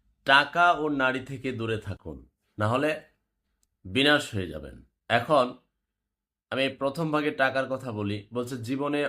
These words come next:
অনেক সুযোগ আসবে, কিংবা আপনি সুযোগ তৈরি করে নেবেন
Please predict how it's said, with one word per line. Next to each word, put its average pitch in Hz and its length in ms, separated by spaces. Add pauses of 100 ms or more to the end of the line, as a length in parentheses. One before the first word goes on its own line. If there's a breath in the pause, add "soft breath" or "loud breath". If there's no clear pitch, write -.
অনেক 139 340
সুযোগ 131 340
আসবে, 104 420 (460 loud breath)
কিংবা 160 280
আপনি 156 200
সুযোগ 151 360
তৈরি 139 240
করে 123 180
নেবেন 107 320